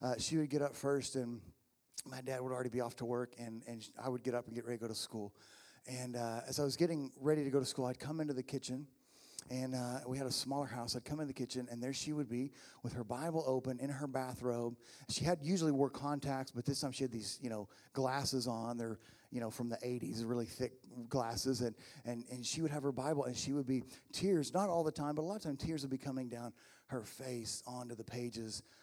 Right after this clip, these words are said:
of the Bible. And there next to that was a, a bowl of Malt-O-Meal. I love Malt-O-Meal. It has nothing to do with the message. I just love it. You wanna bless me?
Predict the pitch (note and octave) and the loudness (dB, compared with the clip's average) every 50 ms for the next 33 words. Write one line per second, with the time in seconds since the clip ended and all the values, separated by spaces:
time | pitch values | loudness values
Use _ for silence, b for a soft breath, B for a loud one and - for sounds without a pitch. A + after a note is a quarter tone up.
0 | B B - B2+ A2+ G2 G#2+ A2+ F#2+ A2 - A#2+ A#2 A#2 A2+ A2+ A2 G#2 A#2 A#2+ | B B -6 -4 -4 -4 -6 -6 -4 -4 -4 -2 -2 -2 -2 -2 -4 -4 -4 -4
1 | B2+ B2 A#2+ B2 C3 B2+ - - - A#2+ A#2+ A2+ A#2 A#2+ A2 A2+ A2 - - - | -4 -2 -2 -2 -2 -2 -2 -2 -2 -2 -2 -2 -2 -2 -2 -2 -4 -8 -12 -12
2 | - A#2 A#2 A2+ - B2+ B2+ B2+ B2 A2+ B B B B B B B B2 B2 G#2+ | -10 -8 -4 0 2 2 4 4 2 0 B B B B B B B -4 -4 -4
3 | A#2 A#2+ A#2 A#2+ A#2+ - A#2+ A2+ G#2+ G#2 G#2 G2+ F#2 F#2 - B B B B B | -4 -4 -4 -4 -2 -2 -4 -4 -4 -6 -8 -10 -10 -14 -14 B B B B B
4 | B B2 B2+ A#2+ A#2+ A#2+ A2 G#2+ A2+ A2 A2 A2+ - A#2+ A2+ A2 A2 A2 A#2 C3+ | B 0 0 2 2 0 0 0 -2 -2 -2 -2 -2 -2 -2 -2 -2 -2 -2 -2
5 | A#2 B2+ C#3 C3+ - C3+ C3 B2+ C3 C3 B2+ B2 B2 A#2+ B2+ B2+ A#2+ A#2 A#2 A2+ | 0 0 0 2 2 0 0 2 4 4 4 2 0 0 0 0 0 -2 -4 -2
6 | A#2 B2+ B2+ A#2+ A#2 A#2+ B2 C3+ C3+ A#2+ A2+ B2 B2+ C3 B2+ B2 B2 C#3 D3 C3+ | -2 -2 -2 -2 0 0 2 2 0 0 -2 -2 0 0 0 2 2 2 2 2
7 | - C3+ B2+ | 0 -2 -4